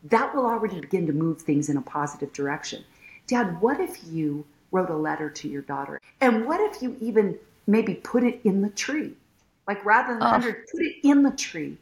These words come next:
Speaker 1: And it becomes a new tradition where
Speaker 2: Yeah.
Speaker 1: they open it up and it's in your handwriting, because in our technological world, we don't have enough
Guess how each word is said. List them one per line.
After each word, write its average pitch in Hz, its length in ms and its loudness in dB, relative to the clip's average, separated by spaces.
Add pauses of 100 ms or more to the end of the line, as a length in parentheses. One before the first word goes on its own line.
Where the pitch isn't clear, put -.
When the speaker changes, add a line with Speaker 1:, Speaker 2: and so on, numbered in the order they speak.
(360)
Speaker 1:
And 240 100 8
it 277 140 2
becomes 262 540 0
a 220 60 4
new 208 200 4
tradition 175 680 -4 (600)
where 208 180 8
Speaker 2:
Yeah. 185 120 10
Speaker 1:
they - 280 8
open 220 300 2
it 196 120 0
up 196 160 0
and 180 80 -2
it's 175 180 -4
in 214 140 2
your 196 120 0
handwriting, 175 580 0
because - 300 -4 (300)
in 262 120 6
our 277 180 8
technological 208 720 -2
world, 185 440 -4 (280)
we 208 100 0
don't 240 220 2
have 208 240 2
enough 180 440 0